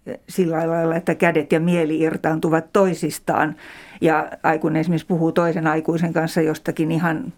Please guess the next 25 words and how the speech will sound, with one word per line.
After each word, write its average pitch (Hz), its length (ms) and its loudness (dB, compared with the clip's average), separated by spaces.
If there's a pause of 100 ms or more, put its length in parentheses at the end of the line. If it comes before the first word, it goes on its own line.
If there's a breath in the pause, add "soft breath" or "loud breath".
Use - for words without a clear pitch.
ihan 165 240 0
muista 175 540 0 (180)
asioista 165 720 0 (580 loud breath)
kuin, 170 260 0 (160)
kuin 165 200 0
se, 165 180 2
että 151 160 0
ajattelee, 147 420 -2
että 151 180 -2
tämä 151 200 -2
on 160 100 -2
se 160 180 -2
hetki, 165 520 -4
jo, - 180 -2 (200)
se - 200 -8 (100)
yksilöllisen 151 800 -2
kohtaamisen 190 720 -2
hetki. - 480 -4 (420 loud breath)
Ja 180 80 0
mä 170 80 2
oon 160 120 0
nähnyt 185 380 -2
myöskin 190 440 0
näitä, 170 420 2 (640 loud breath)
näitä 185 380 0